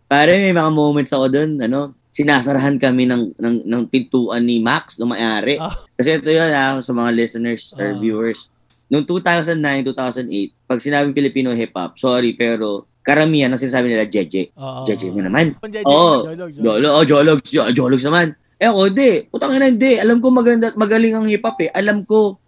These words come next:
Speaker 1: puta, ang re-, ang roots nito, puro mga Fil-Am nga, mga Filipino
Speaker 2: Oo,
Speaker 1: rappers."
Speaker 2: oo.
Speaker 1: Sabi niyo, "Jologs, gago ba kayo?" Pare, si,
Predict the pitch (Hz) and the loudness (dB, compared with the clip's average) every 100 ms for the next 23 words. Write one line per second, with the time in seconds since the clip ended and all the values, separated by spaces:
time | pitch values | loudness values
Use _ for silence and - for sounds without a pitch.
0 | _ - 165 165 202 185 165 165 170 - | _ -2 0 2 4 4 4 2 0 -2
1 | 175 170 175 - 160 202 175 151 147 131 | 0 2 0 -2 -2 -2 2 2 2 0
2 | - 131 123 131 135 131 135 131 131 127 | 2 2 2 0 0 0 0 -2 -2 -4
3 | 123 143 135 131 131 127 - 135 117 139 | -2 0 2 0 0 0 -2 -2 -2 -2
4 | - 156 135 117 139 120 120 110 107 113 | -6 -6 -4 -4 -4 -4 -2 -2 -2 -4
5 | - 160 165 151 127 107 107 - _ - | -4 -4 -2 -2 -2 -4 -6 -12 _ 0
6 | 139 180 135 - _ - | 2 2 0 -4 _ -12